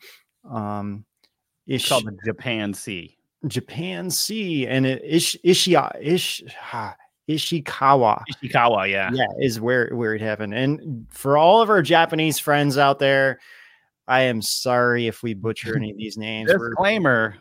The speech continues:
Speaker 2: we suck at Japanese.
Speaker 1: Well, I'm probably better at some of the, uh, believe it or not, Asian stuff than I am at,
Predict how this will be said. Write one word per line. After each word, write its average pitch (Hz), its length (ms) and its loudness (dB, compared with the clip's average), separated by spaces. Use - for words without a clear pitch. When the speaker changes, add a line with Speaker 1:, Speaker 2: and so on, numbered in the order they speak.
Speaker 2:
we 147 280 -2
suck 135 580 2
at 107 140 -10
Japanese. 117 840 -2
Speaker 1:
Well, 262 400 6
I'm 208 140 2
probably 320 280 8
better 247 380 8
at 170 120 2
some 233 280 2
of 202 140 -4
the, 180 300 0
uh, 143 400 4
believe 127 300 -8
it 120 60 -6
or 123 80 -2
not, 120 220 -4
Asian 123 380 -4
stuff 110 380 -8
than 110 100 -10
I 107 120 -8
am 113 200 -8
at, 104 140 -12